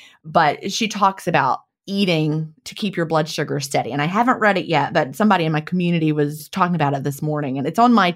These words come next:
to-do list. After we get moved, I wanna read that book. But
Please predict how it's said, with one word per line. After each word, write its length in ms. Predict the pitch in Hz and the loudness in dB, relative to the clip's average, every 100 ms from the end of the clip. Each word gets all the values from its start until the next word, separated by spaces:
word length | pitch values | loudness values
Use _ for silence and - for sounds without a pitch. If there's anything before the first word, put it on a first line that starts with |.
| - | -2
to-do 340 | 208 180 170 | 0 2 2
list. 360 | 147 98 165 156 | 2 0 0 0
After 260 | 165 170 | 0 0
we 120 | 165 | -2
get 200 | 165 160 | 0 -2
moved, 320 | 160 143 139 143 | 0 0 0 0
I 60 | |
wanna 200 | 143 143 | 0 -2
read 200 | 135 131 | -2 -4
that 200 | 117 - | -6 -6
book. 200 | 127 - - | -6 -8 0
But 240 | 143 - | 0 0